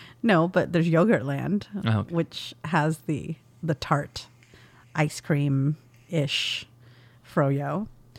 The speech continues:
Speaker 1: The next email is titled, "Josh, get your button ready."
Speaker 2: Okay.
Speaker 1: And this is from Jack. "Hello, Leia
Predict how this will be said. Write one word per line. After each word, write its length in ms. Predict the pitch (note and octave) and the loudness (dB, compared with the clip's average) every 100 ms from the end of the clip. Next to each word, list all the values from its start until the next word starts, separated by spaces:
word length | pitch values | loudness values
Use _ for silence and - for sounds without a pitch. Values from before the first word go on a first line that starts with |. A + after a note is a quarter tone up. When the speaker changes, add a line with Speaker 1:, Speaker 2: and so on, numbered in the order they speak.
| - - - - - | -20 -20 -18 -12 2
Speaker 1:
The 80 | G#3+ | 4
next 240 | D4 - | 6 6
email 260 | G#3+ F#3+ F3+ | 6 8 6
is 80 | F3 | 4
titled, 460 | G3 F3+ F3 E3 | 4 6 6 4
"Josh, 520 | G#3 F3 A3 - - - D#3 | 4 4 4 0 -10 -12 0
get 260 | A3 C4 | 2 4
your 200 | F#3+ C#3+ | 2 2
button 500 | D3 E3+ F#3 B3 C4 | 2 2 4 4 4
ready." 500 | A#3+ D#3 G#2 B2 F3+ - _ _ _ _ _ - | 4 2 -2 -8 -8 -12 _ _ _ _ _ 4
Speaker 2:
Okay. 880 | B2 F#3 D3+ G#2+ C#3+ E3 G3+ - - - _ - | 6 6 4 4 4 6 4 2 -8 -20 _ 2
Speaker 1:
And 120 | F#3+ | 6
this 160 | E3 - | 6 4
is 120 | F3+ | 2
from 180 | B3 A3 | 4 4
Jack. 400 | F3+ G#2+ - - - - - - | 4 2 -4 -10 -20 -20 -20 -4
"Hello, 280 | - E4+ A3+ | 2 4 6
Leia 200 | E3+ E3+ | 6 6